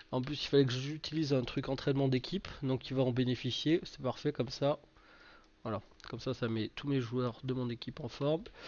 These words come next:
Et lui, au passage, en profite. Allez. On va suivre l'évolution des prix, hein. Je pense que les prix vont, vont augmenter un peu au, au fur et à mesure de la soirée. Euh, c'est bien, je vends tous les Caligiuri, c'est bien.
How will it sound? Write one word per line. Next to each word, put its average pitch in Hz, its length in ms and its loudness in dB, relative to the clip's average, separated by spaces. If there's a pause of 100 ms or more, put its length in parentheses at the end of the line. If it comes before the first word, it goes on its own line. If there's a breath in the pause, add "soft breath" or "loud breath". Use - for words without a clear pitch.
(280 loud breath)
Et 123 60 2
lui, 123 160 4
au 160 80 10
passage, 156 640 6
en 151 100 2
profite. - 640 -2 (3000 soft breath)
Allez. 123 260 6 (1800 soft breath)
On 151 60 10
va 156 100 12
suivre 175 220 4
l'évolution 151 400 6
des 156 120 6
prix, 190 220 2
hein. 175 80 4
Je - 80 -6
pense - 220 -4
que - 80 0
les 143 80 2
prix - 160 0
vont, 135 300 0
vont 123 120 0
augmenter 139 340 2
un 143 80 4
peu 143 140 -2
au, 135 240 4
au 131 40 -4
fur 139 200 -2
et - 20 4
à 139 40 4
mesure 135 240 0
de 127 40 0
la 131 60 -2
soirée. 139 320 0 (760 loud breath)
Euh, 123 460 6
c'est 143 120 -4
bien, 147 200 6
je 175 120 4
vends 143 160 4
tous 147 140 -2
les 175 80 8
Caligiuri, 151 640 4 (260)
c'est 135 80 -8
bien. 139 160 -2